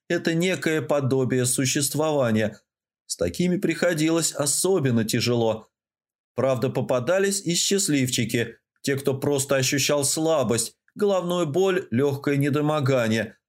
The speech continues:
а самые везучие и вовсе благополучно теряли сознание. С годами тренировок и медитаций родоманцы научились контролировать свои тело и разум.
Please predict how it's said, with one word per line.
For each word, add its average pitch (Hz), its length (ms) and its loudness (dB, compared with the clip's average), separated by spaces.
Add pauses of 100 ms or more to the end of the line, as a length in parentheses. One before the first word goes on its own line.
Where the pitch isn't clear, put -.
(220)
а 95 120 -2
самые 180 520 0
везучие 135 720 0 (160)
и 110 100 0
вовсе 175 400 0
благополучно 123 960 0
теряли 120 500 0
сознание. 110 840 0 (840)
С 90 100 -8
годами 101 400 0
тренировок 104 760 0
и 104 80 0
медитаций 107 880 0 (160)
родоманцы 190 640 0
научились 143 560 0
контролировать 147 840 0
свои 120 400 0 (220)
тело 180 500 0
и 147 120 2
разум. 110 640 2